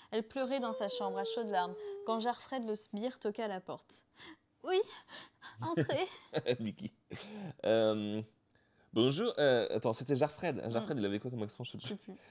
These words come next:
Speaker 2: Bonjour Annabella, je vous ai entendu pleurer. Je me demandais si vous souhaitiez que je vous bourre la chatte pour vous réconforter. »
Speaker 1: La seule chose qui pourrait me réconforter, c'est de savoir comment faire bander votre maudit patron.
Speaker 2: <laughs> Je peux pas vous aider.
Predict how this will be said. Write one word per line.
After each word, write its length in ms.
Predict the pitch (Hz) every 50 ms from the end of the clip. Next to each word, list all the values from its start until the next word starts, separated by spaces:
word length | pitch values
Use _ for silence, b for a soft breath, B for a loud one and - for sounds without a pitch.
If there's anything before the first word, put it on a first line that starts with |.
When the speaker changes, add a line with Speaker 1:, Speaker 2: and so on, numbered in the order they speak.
| B -
Speaker 2:
Bonjour 160 | 185 220 285 294
Annabella, 360 | 285 277 277 285 294 285 277 B B B B B
je 120 | 170 185
vous 80 | 196 214
ai 20 |
entendu 240 | 220 214 208 196 208
pleurer. 460 | 190 - 208 214 208 226 226 226 247 - _ _ -
Je 100 | - 135
me 60 | 135
demandais 180 | 131 147 170
si 160 | 185 - - 151
vous 140 | 139 143
souhaitiez 420 | 151 - - 160 151 - - 185 185
que 120 | 165 151
je 80 | 135 135
vous 140 | 127 127 127
bourre 240 | 123 123 127 117 139
la 100 | 139 147
chatte 380 | - - 254 269 - - - -
pour 120 | - 160 156
vous 80 | 147
réconforter. » 580 | 143 156 - 160 151 147 147 - - 160 165 - b b b b b b b b b _ -
Speaker 1:
La 160 | 359 285 320
seule 180 | - - 359 359
chose 260 | - - 339 339 381 -
qui 100 | - 415 -
pourrait 220 | 370 302 254 269
me 60 | 330
réconforter, 720 | - 359 330 - 359 349 339 - - 311 359 - - 381 403 440 - B B B 622 587 B B B
c'est 200 | - - - 320
de 60 | -
savoir 340 | - 381 349 339 370 415 403
comment 280 | - 330 269 262 302 370
faire 220 | - 330 277 285
bander 340 | 277 311 311 294 294 330 330
votre 320 | 311 302 294 - - 320 269
maudit 360 | 262 349 381 359 359 339 349
patron. 600 | - 349 320 320 - - 330 320 311 294 - - _ _ _ -
Speaker 2:
<laughs> 200 | - - - -
Je 140 | - - 151
peux 140 | 151 175 160
pas 120 | 180 185
vous 180 | 170 170 156 170
aider. 420 | 165 165 185 185 190 175 156 156